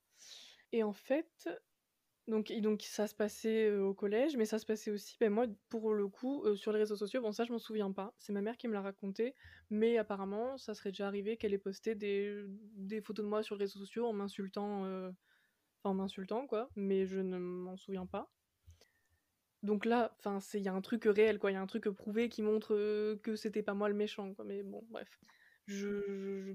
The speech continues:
pense que personne n'a rien fait de particulier par rapport à ça. Et je me souviens aussi d'une fois où elle m'avait appelée, bon, elle était tombée sur mon répondeur parce que je n'avais pas répondu, et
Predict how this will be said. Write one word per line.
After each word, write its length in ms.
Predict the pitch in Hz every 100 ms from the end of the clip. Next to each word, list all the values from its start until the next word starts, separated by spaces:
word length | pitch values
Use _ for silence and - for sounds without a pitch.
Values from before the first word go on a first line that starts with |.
| -
pense 200 | 214 208
que 80 | -
personne 480 | 196 190 - 202 196
n'a 140 | 190
rien 200 | 190 190
fait 100 | 202
de 60 | 196
particulier 460 | 190 - 190 196
par 140 | 196 185
rapport 180 | - 185
à 40 |
ça. 300 | - 214 - - - - - - _ _ _
Et 60 | 247
je 80 |
me 80 | 220
souviens 260 | 220 214 240
aussi 220 | 226 226
d'une 160 | 208 190
fois 340 | 226 220 247 - - _ -
où 140 | 226
elle 80 | 214
m'avait 260 | 208 196
appelée, 320 | 196 190 240 247
bon, 80 |
elle 60 | 208
était 100 | 202
tombée 240 | 202 202
sur 200 | 214 -
mon 160 | 196 190
répondeur 360 | 185 185 185 190
parce 100 | -
que 60 | -
je 60 |
n'avais 140 | 190 185
pas 100 | 180
répondu, 420 | - 190 202 269 - _ _ _ _ _
et 340 | 214 226 247